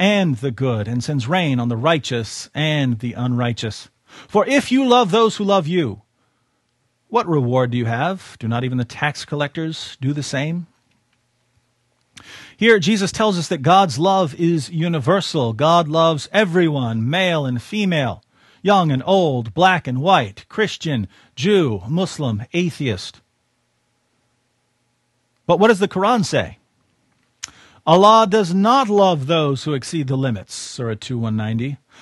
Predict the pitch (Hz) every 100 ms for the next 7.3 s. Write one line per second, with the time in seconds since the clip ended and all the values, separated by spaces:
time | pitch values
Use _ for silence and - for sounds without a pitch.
0 | - - 269 240 214 170 208 202 226 214
1 | 226 277 247 117 160 170 147 156 127 143
2 | 117 - 147 92 - _ _ _ _ -
3 | 135 117 175 127 107 139 143 123 110 156
4 | 107 - - _ - - 202 190 196 175
5 | 170 165 160 143 151 147 127 135 190 269
6 | - - 117 110 98 131 117 107 113 107
7 | - 131